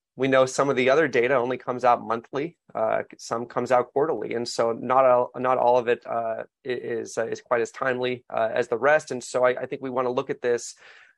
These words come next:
uh, as a group here. Uh, but I think that we are making some progress. I think number, the, the question right now is really how aggressive does the Fed, uh, end up having to be to really restore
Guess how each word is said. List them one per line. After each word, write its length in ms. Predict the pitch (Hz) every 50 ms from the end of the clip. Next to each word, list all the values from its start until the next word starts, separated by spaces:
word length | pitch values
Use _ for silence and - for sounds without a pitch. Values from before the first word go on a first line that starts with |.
| _ -
uh, 140 | 117 117 117 120 -
as 180 | 139 131 110
a 80 | 123 120
group 420 | 117 - 117 123 147 180 196 196
here. 440 | - - - 117 110 110 117 127 - _ _ _ _ _ _ -
Uh, 120 | 180 180
but 140 | 175 185 190
I 60 | 196
think 160 | 202 214 208
that 80 | 220 190
we 100 | 190 190
are 140 | 196 214 208
making 300 | 185 175 190 - 190 180
some 180 | - 170 156
progress. 420 | - - 156 185 190 165 139 - 156
I 40 |
think 180 | 143 151 147 147
number, 260 | 151 151 151 147 143 - - 135
the, 220 | 131 147 143 143 139
the 160 | 139 139 135
question 460 | 127 131 _ - 165 175 - - 175 151
right 240 | 139 139 135 127
now 420 | 123 123 131 156 170 156 135 131 135
is 320 | - 131 131 127 127 -
really 400 | 127 131 127 127 127 127 123 120 - _ _ _ _ _ _ _ _ _ _
how 240 | - - 147 160 175
aggressive 400 | 160 127 139 131 131 - 160 135
does 180 | 120 120 117
the 80 | - 120
Fed, 400 | - _ - 120 117 117 120 - _ _ _ - -
uh, 200 | 113 113 113 113 - -
end 220 | - 131 127 127 131
up 100 | - -
having 380 | - 123 110 113 117 123 117
to 100 | - -
be 260 | 117 98 113 113 120 131
to 200 | - - 127 110
really 320 | 107 117 117 117 117 117 117
restore 520 | 117 120 - - - - 117 117 120 123